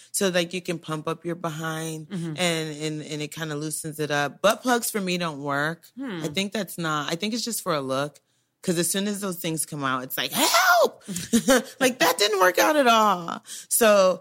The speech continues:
Speaker 2: So
Speaker 1: you
Speaker 2: the
Speaker 1: know
Speaker 2: balloon thing, so it can go in your butt and then you
Speaker 1: Uh-huh.
Speaker 2: can inflate it.
Speaker 1: Yes.
Speaker 2: And then you can kinda change the side while it's
Speaker 1: Mm-hmm.
Speaker 2: inside your anal cavity.
Speaker 1: Mm-hmm.
Speaker 2: Gotcha.
Speaker 1: So the other thing is now when it's inserting, if it hurts, have them pull out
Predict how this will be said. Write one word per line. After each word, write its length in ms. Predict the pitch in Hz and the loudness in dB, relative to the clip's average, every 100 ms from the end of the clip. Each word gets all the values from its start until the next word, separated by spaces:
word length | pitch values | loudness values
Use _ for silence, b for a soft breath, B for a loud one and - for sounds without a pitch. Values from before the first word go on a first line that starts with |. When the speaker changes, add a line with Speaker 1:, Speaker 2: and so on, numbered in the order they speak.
| - | -6
Speaker 2:
So 120 | - 220 | -4 0
Speaker 1:
you 40 | |
Speaker 2:
the 80 | 220 | 0
Speaker 1:
know 60 | |
Speaker 2:
balloon 760 | 185 233 247 254 269 269 226 - | 0 -2 -2 -2 -4 -6 -10 -10
thing, 200 | 220 202 | -6 -4
so 140 | 190 190 | -4 -8
it 100 | - | -6
can 160 | 185 | -4
go 220 | 175 180 | 0 0
in 120 | 185 180 | 0 -6
your 100 | 165 | -2
butt 240 | 170 165 | 0 0
and 100 | 165 | 0
then 60 | 202 | 0
you 80 | 202 | 0
Speaker 1:
Uh-huh. 80 | |
Speaker 2:
can 80 | 185 | 0
inflate 540 | 160 151 - 196 180 160 | -4 -6 -2 2 2 2
it. 100 | 233 | 2
Speaker 1:
Yes. 380 | 208 170 - 165 | 4 2 -2 -4
Speaker 2:
And 120 | 160 | -4
then 120 | 160 | -4
you 100 | 156 | -6
can 160 | 151 147 | -8 -14
kinda 260 | - 165 | -8 -8
change 220 | 143 170 151 | -4 -4 -2
the 60 | |
side 260 | 143 160 135 | -4 -6 -4
while 540 | 160 165 160 165 160 | 0 2 2 0 -2
it's 220 | - 233 | -4 -4
Speaker 1:
Mm-hmm. 100 | 220 | -2
Speaker 2:
inside 260 | 233 226 254 | -2 0 -2
your 120 | 135 | -4
anal 240 | - 127 123 | -10 -14 -12
cavity. 420 | 147 170 220 240 | -10 -8 -6 -8
Speaker 1:
Mm-hmm. 140 | 240 - | -10 -6
Speaker 2:
Gotcha. 220 | 123 - | -4 0
Speaker 1:
So 400 | 233 208 196 175 190 | 4 4 2 -4 -6
the 140 | 208 | -2
other 160 | 208 214 | 0 -2
thing 280 | 208 202 208 | -4 -8 -4
is 280 | 214 190 | -6 -4
now 320 | 185 180 175 170 | 0 2 2 -2
when 320 | 151 185 185 | -4 -4 -4
it's 180 | 170 175 | -6 -6
inserting, 600 | 180 - 240 254 226 190 | -4 0 2 0 0 -4
if 180 | 180 | -4
it 140 | 175 147 | -4 -6
hurts, 400 | 175 233 185 - | -4 -4 -4 -4
have 240 | 190 202 | -2 -2
them 180 | 226 214 | -2 -8
pull 300 | - 190 175 | -4 -2 2
out 380 | 190 160 135 | 2 0 -4